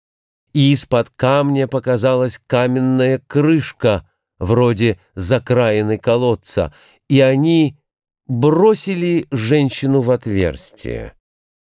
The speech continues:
И оказалось, что это большой колодец под горой. А потом они принесли её мужа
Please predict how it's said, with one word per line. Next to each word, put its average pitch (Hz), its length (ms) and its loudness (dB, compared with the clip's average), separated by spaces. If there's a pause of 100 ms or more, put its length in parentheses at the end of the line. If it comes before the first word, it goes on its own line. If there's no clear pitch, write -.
И 90 80 -2
оказалось, 92 600 -2
что - 300 -4
это 95 420 -2 (200)
большой 76 880 -4
колодец 117 880 -2
под 82 240 -4
горой. 65 720 -8 (920)
А 90 140 -4
потом 151 760 -6 (760)
они 110 320 0
принесли 151 580 0
её 139 400 0
мужа 80 680 -4